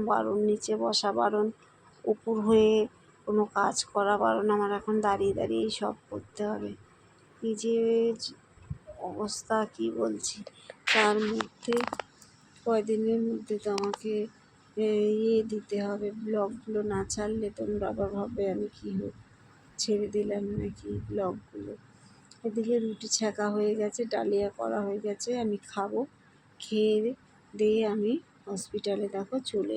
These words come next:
এসেছি। হসপিটালে আমি বসে আছি ডাক্তারকে দেখাবো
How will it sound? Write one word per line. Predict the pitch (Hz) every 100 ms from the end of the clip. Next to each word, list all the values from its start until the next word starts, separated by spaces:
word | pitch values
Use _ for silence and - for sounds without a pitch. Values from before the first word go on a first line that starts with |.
| 110
এসেছি। | 101 - - 104 98 - - - - -
হসপিটালে | 240 226 - 240 233
আমি | 233 233 220
বসে | 214 208 - 220
আছি | 202 196 226
ডাক্তারকে | 214 196 - 202 202 214
দেখাবো | 208 202 196 190 208